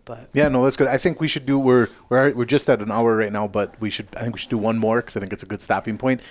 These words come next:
Speaker 2: and it ties in with this one.
Speaker 1: All right. If, if we begin to segue into it, can we kinda pick it up next time too? 'Cause I do wanna do that somewhat.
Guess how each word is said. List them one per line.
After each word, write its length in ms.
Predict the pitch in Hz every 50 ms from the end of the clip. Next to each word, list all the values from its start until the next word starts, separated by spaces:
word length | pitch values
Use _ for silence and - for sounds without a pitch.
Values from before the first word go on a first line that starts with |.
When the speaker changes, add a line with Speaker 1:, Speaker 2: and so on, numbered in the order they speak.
| - -
Speaker 2:
and 100 | 117 107
it 80 | 95
ties 320 | - - 120 113 104 95 95
in 140 | 101 98
with 120 | 95 92 -
this 200 | 95 90 - -
one. 160 | 101 104 98
Speaker 1:
All 60 | - 135
right. 140 | 120 131 - - -
If, 280 | - 160 143 - - - -
if 240 | - 135 127 - -
we 160 | 139 143 143
begin 340 | 123 - 131 - - 143 139
to 60 | 139
segue 360 | - - - 143 135 131 131 123 127
into 160 | 127 127 117
it, 120 | 110 107 -
can 100 | - 120
we 60 | 113
kinda 220 | 107 - 113 110
pick 240 | 104 - - 117 -
it 60 | 117
up 120 | 107 - -
next 220 | 110 113 - -
time 220 | - 113 110 110 101
too? 200 | - 123 117 117
'Cause 160 | - 113 113
I 80 | 110
do 140 | 107 110 117
wanna 200 | 113 113 110 110
do 140 | 107 110 113
that 220 | 110 113 113 -
somewhat. 460 | - - 127 113 107 107 107 107 -